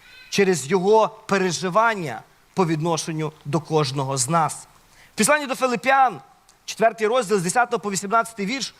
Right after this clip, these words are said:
апостол Павло говорить такі цікаві слова. "Я вельми потішався в Господі, що справді ви вже нових сил набули піклуватися про мене. Ви й давніше піклувались, та часу сприятливого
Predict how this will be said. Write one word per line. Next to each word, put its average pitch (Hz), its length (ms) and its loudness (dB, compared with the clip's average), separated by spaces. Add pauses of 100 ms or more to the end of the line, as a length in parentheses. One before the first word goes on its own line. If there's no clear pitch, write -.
(200)
апостол 262 320 -2
Павло 254 200 2
говорить 247 240 2
такі 220 140 -6
цікаві 220 340 -2
слова. 202 480 0 (540)
"Я 170 220 2
вельми 269 460 0
потішався 254 840 0
в 202 60 -4
Господі, 180 840 -4 (260)
що - 240 2
справді 214 760 0 (200)
ви 202 260 0
вже 240 260 0
нових 247 420 2
сил 262 360 -4
набули 233 600 -2 (360)
піклуватися 196 720 0
про 208 180 -4
мене. 202 400 0 (280)
Ви 202 180 2
й 285 40 -4
давніше 294 480 -4
піклувались, 269 840 0 (380)
та 214 140 0
часу 262 720 0 (120)
сприятливого 220 1000 0